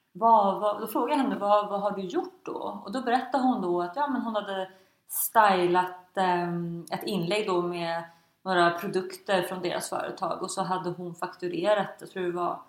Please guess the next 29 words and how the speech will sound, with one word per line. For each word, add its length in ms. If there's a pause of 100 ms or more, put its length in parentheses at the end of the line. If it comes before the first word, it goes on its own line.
(640)
femtusen 800
kronor 420
för 80
det. 260 (160)
Och 120
jag 400
blev 260
jättechockad. 680
Jag 100
bara, 100
"Men 260 (140)
gud, 400
det 200
är 40
ju, 360
det 100
är 40
ju 120
jättemycket." 1080 (920)
Ehm, 520 (100)
och 100
det 60
hade 240
inte 160
jag 160
tänkt 420
på. 220 (120)
För 80
att 200